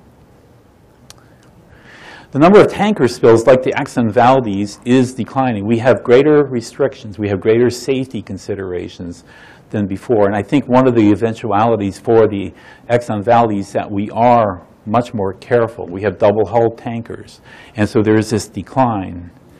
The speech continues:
But if you look at the tankers and you know about the Exxon Valdez, so here's the Exxon Valdez. It's this tiny spill compared to so many of the other spills from tankers.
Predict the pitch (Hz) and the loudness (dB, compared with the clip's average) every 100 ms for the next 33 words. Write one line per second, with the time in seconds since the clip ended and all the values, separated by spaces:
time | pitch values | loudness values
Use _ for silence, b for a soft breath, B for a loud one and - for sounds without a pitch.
0 | B B B B 117 110 117 180 226 110 | B B B B -2 0 4 4 6 2
1 | - - - - - - 104 - 107 - | 0 -4 -14 -10 -8 -4 -4 -2 -4 -2
2 | 110 113 131 196 175 131 110 - 131 - | 2 4 6 6 4 4 0 -4 -8 -6
3 | 131 117 110 143 185 143 87 85 82 - | -4 -2 0 0 -2 -6 -10 -16 -20 -20
4 | _ _ _ b b b 135 143 175 160 | _ _ _ b b b -6 0 0 -2
5 | 127 - 120 110 104 117 131 110 92 92 | -8 -8 -10 -6 -2 0 0 -2 -10 -14
6 | 98 - - _ _ _ _ _ _ b | -18 -20 -20 _ _ _ _ _ _ b
7 | b b _ 175 170 - 113 - - 147 | b b _ -4 -4 -8 -12 -14 -8 -6
8 | 156 170 160 - - 175 165 131 - - | -4 -6 -8 -12 -12 -4 -4 -4 -10 -18
9 | b b - 117 - 135 127 123 113 - | b b -12 -12 -8 -6 -6 -6 -12 -10
10 | - 139 151 151 139 131 117 120 - 113 | -4 -2 0 -2 0 0 0 -4 -6 -6
11 | 123 117 - - - 156 107 - - 143 | -4 -8 -8 -12 0 2 2 0 -4 -2
12 | 139 - 143 165 - 92 - - - | -2 -4 -8 -8 -12 -18 -18 -20 -20